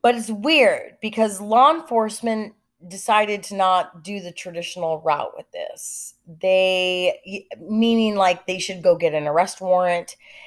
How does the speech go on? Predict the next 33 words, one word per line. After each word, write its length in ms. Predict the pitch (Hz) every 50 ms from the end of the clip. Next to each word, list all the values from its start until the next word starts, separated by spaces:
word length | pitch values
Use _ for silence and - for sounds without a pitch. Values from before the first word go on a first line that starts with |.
| - _ _
handcuff, 680 | - 214 214 214 202 202 - 202 202 190 190 185 - -
bring 220 | - 175 160 160
the 80 | 156 151
person 440 | - - 170 165 160 - 147 147 156
down 280 | - 165 165 165 160 160
to 80 | 156
the, 320 | 151 151 156 156 147 147 - _ _ _ _ _ _ _ _ _ -
uh, 380 | 156 160 151 127 98 95 73 - -
you 140 | 170 175 165
know, 220 | 160 151 147 151
police 340 | - - 185 180 202 202 196
station 600 | - - 185 175 180 - - 170 160 165 165 165 - -
and 240 | 156 156 156 151 -
question 460 | - - 247 262 254 - - 175 170
him 280 | 170 160 151 156 156 156 - -
and 140 | 160 156 151
then 200 | 147 147 147 147
do, 180 | - 147 147
like, 160 | 143 143 143 -
a 60 | -
polygraph 640 | - - 220 226 202 180 156 - - - - - -
test. 480 | - - - - - - - - - _ _ _ _ _ _ _ _ _ _ _ _ _ _ _ _ _ _ _ - _ -
But 120 | 220 214
it 140 | 247 247 226
is 200 | 247 240 240 -
said 420 | - - 311 330 330 311 269 202 -
that 220 | 214 202 - -
instead 680 | 185 202 202 - - - - 285 311 302 254 208 175
they 100 | - 214
decided 540 | 190 190 202 - - 208 214 247 277 294 277
to 100 | - 262
bring 360 | 262 - 220 214 202 180 160 -
Robert 640 | 165 156 165 180 180 233 240 254 254 - - -